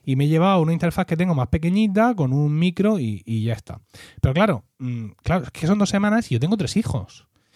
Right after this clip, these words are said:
Entonces, mis padres viven en una casa más pequeña, pero es que además ellos son dos, nada más. Con lo cual, las diferencias de infraestructuras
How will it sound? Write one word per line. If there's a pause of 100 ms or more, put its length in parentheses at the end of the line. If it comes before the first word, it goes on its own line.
(280)
Entonces, (140)
mis
padres
viven
en
una
casa
más
pequeña, (320)
pero
es
que
además
ellos
son
dos,
nada
más. (420)
Con
lo
cual,
las
diferencias
de
infraestructuras